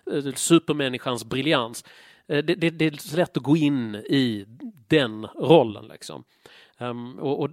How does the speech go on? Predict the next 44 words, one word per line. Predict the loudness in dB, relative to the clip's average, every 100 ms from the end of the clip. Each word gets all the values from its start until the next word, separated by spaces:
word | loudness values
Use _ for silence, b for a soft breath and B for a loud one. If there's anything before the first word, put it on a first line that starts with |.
| -6
där | -2 0
gillar | 0 -2 0
jag | 0
att |
stötta | 2 0 0 0
mig | 0
på, | 0
liksom, | 0 -2 -6
det |
grundläggande, | -4 -2 0 0 -4 -4 -4 -4
så | -2
här, | -2
entreprenörspatoset. | -2 -4 -4 -2 0 -2 2 2 2 -2 -6 -8 -8
Det | -8
är |
som | -4 0 2
Nike, | 2 0 -6 -12 b b b -8 -6
just | -6 -8 -14 -20 _
do | -8 0 0 0
it. | -8 -20 -20 b b b _
Du, | -2 0 -2 -6
du, | -8 -6
du | -4
sätter | -2 -4 -4 -4
dig | -2
ner, | -2 -4
tar | -6
kontroll | -6 -6 2 2 2
över | 0
din | -2
situation, | -4 -2 -2 2 4 2 2
drar | 0 0
upp | -2
en | -2
ny | -2
plan | 0 0 -2
och | -2
sen | -6
så | -4
gör | 4 6 6
du | 4
någonting. | 0 -2 -6 -8 -10 -10
Det | 0
går | 0 0